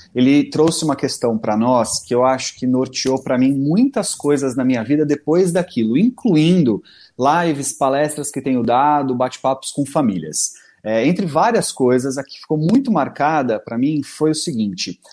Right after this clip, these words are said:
o quanto as perdas que estamos vivendo, que não são poucas, né? As perdas acadêmicas, as perdas de vida,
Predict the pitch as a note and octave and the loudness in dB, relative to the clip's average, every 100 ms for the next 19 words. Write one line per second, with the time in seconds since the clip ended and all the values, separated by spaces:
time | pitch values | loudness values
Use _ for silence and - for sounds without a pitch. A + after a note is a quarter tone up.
0 | _ _ _ A3 A3+ - A3+ B3 F#3+ E3 | _ _ _ 0 0 0 2 4 2 2
1 | A#2+ - _ E3 D#3+ - - - A3 A#3+ | 0 0 _ -2 0 -4 -6 -2 0 0
2 | F#3 B2 G#2 G#2+ - B2 C3+ A#2+ G#2 G#2 | 0 -2 -2 -4 -8 -6 -2 -2 -4 -8
3 | F#2+ C3+ A#2 F#2+ E2 - - _ - A#2+ | -2 -2 -2 -6 -12 -18 -20 _ -6 -4
4 | A#2 A2+ A#2+ D#3 D3+ - A2 G#2 C#3 B2 | -4 -2 2 2 2 0 -2 0 0 0
5 | G#2 F#2+ F2+ C3 A#2+ A2 - B2+ B2+ B2 | 0 -8 -4 -2 -2 -4 -2 -2 0 0
6 | A#2 G#2 - - _ _ A#2 D3+ C#3 D3+ | -2 -4 -8 -14 _ _ -6 -2 0 2
7 | D#3 C#3+ B2+ A2+ A#2 - A#2 A2+ A2 D#3 | 2 2 0 -2 -2 -2 -2 0 0 0
8 | D3+ C3 D#3+ C#3+ D3 | 0 2 2 2 0